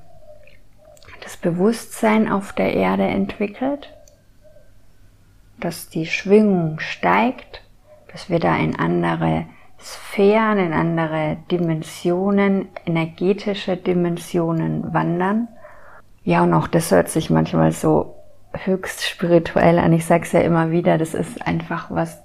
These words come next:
total Normales. Es passiert halt einfach. Unser Universum ist Expansion. Das ist so, das ist immer so. Das wächst, das wächst, das wächst. Und Wachstum ist eben durch die,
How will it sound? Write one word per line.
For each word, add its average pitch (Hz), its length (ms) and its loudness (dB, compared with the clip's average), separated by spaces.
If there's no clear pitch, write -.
total 180 640 -2
Normales. 170 580 0
Es 165 120 -8
passiert 196 680 -4
halt 160 260 -6
einfach. 156 580 -8
Unser 180 340 0
Universum 175 640 2
ist - 240 -6
Expansion. 170 1040 -2
Das 165 200 -10
ist - 280 -2
so, 156 160 -6
das 160 180 -12
ist - 240 -12
immer 214 300 4
so. 151 160 -4
Das 151 260 -10
wächst, 196 380 -4
das - 180 -12
wächst, 190 320 -8
das - 220 -12
wächst. 190 320 -10
Und 165 160 0
Wachstum 180 540 0
ist 185 160 -4
eben 180 280 0
durch 170 240 -4
die, - 80 -10